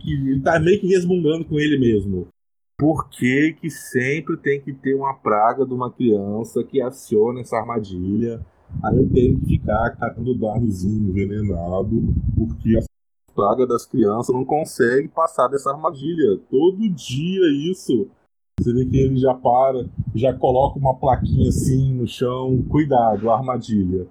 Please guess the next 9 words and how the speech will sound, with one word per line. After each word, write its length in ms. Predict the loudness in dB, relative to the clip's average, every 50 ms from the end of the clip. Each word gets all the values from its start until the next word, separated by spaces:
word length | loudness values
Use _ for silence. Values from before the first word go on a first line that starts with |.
| _ _ _ _ _ -20 -10 -8 -4 -2
E 60 | -2 0
vai 200 | 2 0 0 0
pegar 440 | 0 0 0 2 2 0 2 0 -2
o 80 | -2
material 560 | -4 -6 -4 -2 0 2 2 2 2 2 0 -2
pra 100 | -2 -4
ele 80 | -4 -2
poder 200 | -4 -2 -2 0
limpar 640 | 0 0 -2 -2 -2 0 2 4 4 4 2 0